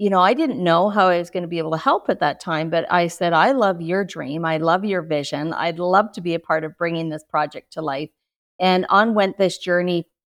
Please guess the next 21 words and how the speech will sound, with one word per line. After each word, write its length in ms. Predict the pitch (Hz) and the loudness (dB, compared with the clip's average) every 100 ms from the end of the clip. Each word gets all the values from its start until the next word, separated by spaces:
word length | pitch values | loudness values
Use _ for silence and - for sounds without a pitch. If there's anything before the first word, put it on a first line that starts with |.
| _ | _
for 140 | 202 | 0
me 160 | 190 220 | 2 2
to 120 | 247 | 2
learn 400 | 185 185 190 185 - | 2 0 -2 -6 -6
a 100 | 170 | -4
lot. 420 | 156 170 247 175 | -4 -4 -4 -4
I 360 | - 160 170 170 _ _ _ | 0 2 0 -2 _ _ _
had 160 | 160 175 | -6 -4
not 260 | 190 294 262 | 0 -2 0
worked 320 | 175 165 170 | -2 -2 -2
in 120 | 180 | 0
the 100 | 165 | -2
film 320 | - 160 160 | -2 -2 -2
industry 520 | 156 160 160 - 160 | -4 -4 -8 -8 -6
before, 520 | 156 151 - 147 143 139 | -4 -6 -4 -4 -4 -4
so 240 | - 160 | 0 2
I 120 | 175 | 4
had 200 | 185 202 | 4 4
a 80 | 180 | 4
lot 340 | 170 175 190 | 2 4 6
of, 200 | 214 202 | 6 4